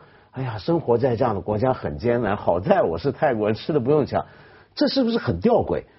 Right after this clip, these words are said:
一个我们大家觉得没有我们富裕发达的国家，反过来同情我们很艰难，这个恰恰是我看今天中国游客的一个，一个，一个角度。就是说，我觉得有时候，呃，中国游客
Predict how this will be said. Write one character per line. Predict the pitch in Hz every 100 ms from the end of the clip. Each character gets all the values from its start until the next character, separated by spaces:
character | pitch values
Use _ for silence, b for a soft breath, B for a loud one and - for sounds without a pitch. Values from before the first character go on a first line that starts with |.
| b
一 | - 170
个 | 240
我 | 196 135
们 |
大 | 151 202
家 | 220
觉 | - 143
得 | 170
没 | 156 147
有 | 226 -
我 | 247 87
们 | 92
富 | - 160 113
裕 | 107 76 -
发 | 127 127
达 | 90
的 | 82
国 | 71 73
家， | 76 76 73 - b b
反 | _ 135 113
过 | 131 165
来 | 107 104
同 | - 135
情 | - 120 135 139
我 | 85
们 | 73 78
很 | 76 69
艰 | 104 95
难， | 87 62 - b b b b _
这 | - 277
个 | 175
恰 | - 226
恰 | 165 185 123
是 | - 165
我 | 107 82 73
看 | - - 147 98
今 | 131 131
天 | 123 123
中 | 139 139
国 | 98 92
游 | 90 87
客 | 95 131 92
的 |
一 | 73 80
个， | 76 82
一 | 98
个， | 104
一 | 104
个 | 110
角 | 85 95 -
度。 | 104 76 B B B B
就 | -
是 | 247
说， | 202 233
我 | 131
觉 | 147
得 | 240
有 | 117
时 | 92
候， | 156 196 101 b b b b b b _
呃， | - 127 127 - -
中 | 247
国 | 220
游 | 165
客 | 165 180